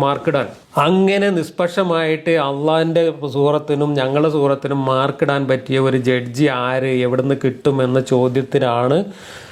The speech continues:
ആദ്യം ഉത്തരം നൽകേണ്ടത്. ഈ ചോദ്യം ഞാൻ വർഷങ്ങൾക്ക് മുമ്പ് ഈ കാര്യവുമായിട്ട് എൻ്റെ മുമ്പിൽ വന്നിട്ടുള്ള ആളുകളോട് അങ്ങോട്ട് ചോദിച്ചതാണ്.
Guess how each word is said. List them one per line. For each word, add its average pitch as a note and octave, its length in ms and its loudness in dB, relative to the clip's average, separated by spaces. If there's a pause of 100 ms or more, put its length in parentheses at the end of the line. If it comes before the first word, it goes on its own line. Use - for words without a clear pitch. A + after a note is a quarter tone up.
(460)
ആദ്യം C#3+ 440 0
ഉത്തരം D3 380 0
നൽകേണ്ടത്. C3 520 0 (300)
ഈ D#3 40 4 (120)
ചോദ്യം C#3+ 380 2
ഞാൻ C#3+ 100 -2 (100)
വർഷങ്ങൾക്ക് D3 720 0
മുമ്പ് C3+ 260 0 (1000)
ഈ - 20 6 (100)
കാര്യവുമായിട്ട് C#3+ 680 0
എൻ്റെ C3+ 200 0
മുമ്പിൽ C#3 300 0
വന്നിട്ടുള്ള C3 400 -2
ആളുകളോട് C3 400 0
അങ്ങോട്ട് B2+ 300 -2 (100)
ചോദിച്ചതാണ്. B2+ 500 0